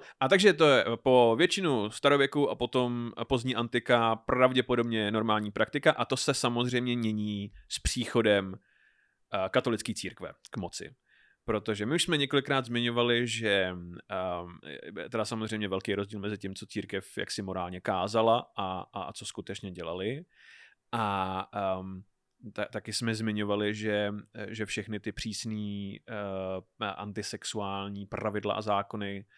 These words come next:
eh, poučky, eh, který oni vpisovali, eh, na ty svoje pergameny, že většinou pocházely od, ehm, eh, buď starých mužů, kteří už, eh, měli libida pomálu, anebo naopak mužů, kteří byli na vrcholu sexuálních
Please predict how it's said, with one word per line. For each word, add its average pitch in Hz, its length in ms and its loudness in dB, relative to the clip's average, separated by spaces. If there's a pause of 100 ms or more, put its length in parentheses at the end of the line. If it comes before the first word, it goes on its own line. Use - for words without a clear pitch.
(440)
eh, 104 40 -4 (180)
poučky, 101 840 -4
eh, 113 60 -12 (200)
který 101 300 -6
oni 98 200 -8
vpisovali, 101 600 -4
eh, 98 480 -8
na 98 100 -12
ty 101 100 -12
svoje 98 280 -8
pergameny, 101 640 -6 (320)
že 120 80 -4
většinou 113 320 -4
pocházely 110 760 -2
od, 104 440 -6
ehm, 104 440 -2 (1200)
eh, 107 40 -2
buď 131 200 -2
starých 123 420 4
mužů, 127 320 2
kteří 120 300 -2
už, - 320 -6
eh, 107 420 0
měli 113 260 -2
libida 113 320 4
pomálu, 113 600 2
anebo 110 220 -2
naopak 110 400 -2
mužů, 113 400 -2
kteří 110 280 -6
byli 110 160 -2
na 107 80 0
vrcholu 110 300 -4
sexuálních 110 500 -6